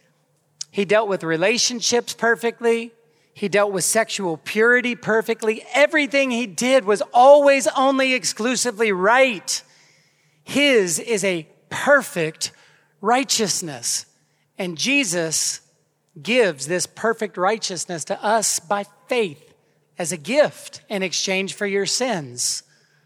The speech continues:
Who of us, honestly, if we're really being honest, has handled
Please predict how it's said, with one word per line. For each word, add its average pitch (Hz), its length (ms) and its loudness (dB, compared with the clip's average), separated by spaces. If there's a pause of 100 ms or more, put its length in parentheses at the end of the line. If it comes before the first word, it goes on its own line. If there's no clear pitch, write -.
(560)
Who 302 240 0
of 185 160 2
us, 156 300 -2
honestly, 190 600 -4
if 139 100 -14
we're 175 140 -4
really 254 260 0
being 208 300 0
honest, 185 460 0
has 180 140 -6
handled 214 440 -2